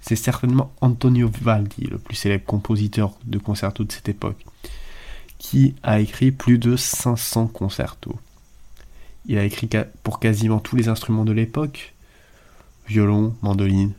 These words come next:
violoncelle, basson, et cetera. Même si ses concertos pour violon restent les plus célèbres, en particulier son opus huit, Les Quatre Saisons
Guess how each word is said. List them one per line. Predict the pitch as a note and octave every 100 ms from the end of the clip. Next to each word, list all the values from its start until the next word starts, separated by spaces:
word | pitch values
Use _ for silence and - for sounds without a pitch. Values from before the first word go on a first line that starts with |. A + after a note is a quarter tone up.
| -
violoncelle, | G2+ G2 F#2 G2 F#2+ - -
basson, | - F#2 - F2+ G2 - -
et | -
cetera. | - B2 - - - - - _ _ - - - - - -
Même | A2+ A#2 G2
si | - -
ses | G#2+ -
concertos | - G2+ - F#2 G#2+
pour | - G2
violon | A2+ A#2 A#2+ A2+
restent | G#2 G2 -
les | F#2+ G2
plus | - -
célèbres, | G#2 A#2+ D3 B2+ G#2 - _
en | -
particulier | G2 F#2+ - A#2 - A2+ G#2+
son | G2+ - C3
opus | B2 A2+ A2 -
huit, | A#2 A2 - -
Les | G2+
Quatre | G2 G#2 G2
Saisons | - A2 G#2+